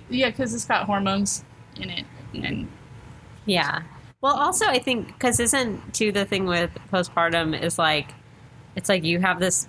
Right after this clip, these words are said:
Speaker 2: baby attached to you for so long, and then, like, the shock of it just suddenly not being there anymore is, like, kinda what
Speaker 1: Mm-hmm.
Speaker 2: gets your body to be like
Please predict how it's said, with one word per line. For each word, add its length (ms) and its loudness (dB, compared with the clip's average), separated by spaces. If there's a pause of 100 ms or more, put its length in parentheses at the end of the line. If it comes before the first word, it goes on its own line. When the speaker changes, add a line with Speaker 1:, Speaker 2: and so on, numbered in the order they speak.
(120)
Speaker 2:
baby 360 2
attached 360 0
to 80 0
you 60 0
for 120 -4
so 160 0
long, 300 2
and 80 0
then, 340 0
like, 240 0
the 80 0
shock 400 0
of 100 0
it 140 -2
just 300 -2
suddenly 360 2
not 300 0
being 240 2
there 180 4
anymore 400 2
is, 200 2
like, 220 2
kinda 200 2
what 180 2
Speaker 1:
Mm-hmm. 100 0
Speaker 2:
gets 260 0
your 100 2
body 400 2
to 60 -2
be 160 0
like 240 2